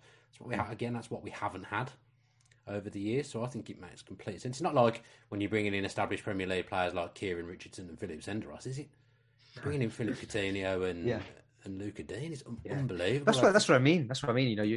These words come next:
Speaker 2: you, those players, like, for example, like people like Cleverley and Richardson and all that kind of players when we did under Lambert. You know, I'm trying to think of other players like Joe Cole we brought in before. You know, they've always been either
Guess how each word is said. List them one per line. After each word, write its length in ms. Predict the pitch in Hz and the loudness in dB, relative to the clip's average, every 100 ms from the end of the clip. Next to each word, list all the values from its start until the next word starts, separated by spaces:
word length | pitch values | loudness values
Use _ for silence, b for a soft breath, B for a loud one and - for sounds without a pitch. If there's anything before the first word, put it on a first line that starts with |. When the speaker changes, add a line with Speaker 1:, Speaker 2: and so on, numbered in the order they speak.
| - | 0
Speaker 2:
you, 100 | 127 - b b - | -6 -8 b b 8
those 160 | 151 | 8
players, 360 | 151 139 120 113 | 10 8 8 6
like, 180 | 117 117 - - | 2 0 -12 -10
for 220 | - 117 | -8 -2
example, 220 | 113 101 | -2 0
like 140 | 131 | -4
people 160 | - 117 | 0 0
like 120 | 101 - | 0 2
Cleverley 640 | 123 104 107 107 107 98 | 2 2 0 2 2 0
and 160 | 92 95 | -2 -6
Richardson 400 | 104 - - 98 | -8 -8 -4 -2
and 120 | 101 | -2
all 60 | 104 | -2
that 120 | 90 | -2
kind 80 | 101 | -4
of 80 | 101 | -4
players 220 | 98 98 | -4 -2
when 80 | 98 | -4
we 60 | 98 | -2
did 100 | 104 | -2
under 140 | 95 | -2
Lambert. 520 | 98 98 95 98 95 - B B B - | -2 -2 -2 0 -2 -6 B B B -4
You 60 | |
know, 20 | 110 | 2
I'm 40 | |
trying 140 | 139 | 6
to 40 | 123 | 6
think 100 | 120 | 6
of 40 | |
other 100 | 120 | 2
players 240 | 113 113 107 | 2 0 0
like 140 | 101 | 0
Joe 180 | 117 107 | 0 0
Cole 300 | - 110 104 | 2 2 2
we 80 | 101 | 0
brought 280 | 107 110 107 | 0 0 -2
in 80 | |
before. 420 | 101 - 113 107 120 | -6 -2 0 2 2
You 60 | |
know, 60 | 113 | 2
they've 140 | 131 | 6
always 260 | 165 156 120 | 8 8 8
been 300 | 135 131 120 B B 139 | 6 6 4 B B 6
either 580 | 135 123 123 117 107 | 6 8 6 6 2